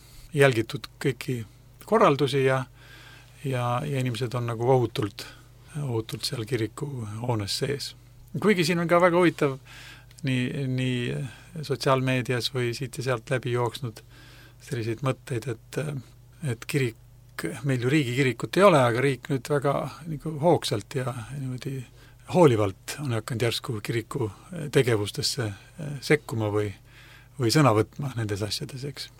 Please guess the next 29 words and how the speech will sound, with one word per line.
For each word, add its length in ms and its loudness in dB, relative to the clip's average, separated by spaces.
Ja 160 -4
seda 220 0
ma 100 6
märkasin 400 8
esimest 300 2
korda 260 4
siis, 260 0
kui 220 4
Pariisi 380 0
Jumalamaa 400 -2
kirik 400 -4
hakka-, 380 -8
nagu 300 -4
seal 220 -4
juhtus 260 -8
tuleõnnetuseks 800 0
ja, 160 -2
ja 140 -2
seal 180 -4
põle-, 480 0
põleng 280 2
tekkis 360 -6
ja 60 -4
pärast 300 0
seda 160 0
ka 220 0
järsku 320 0
avastati, 480 0
et, 220 -16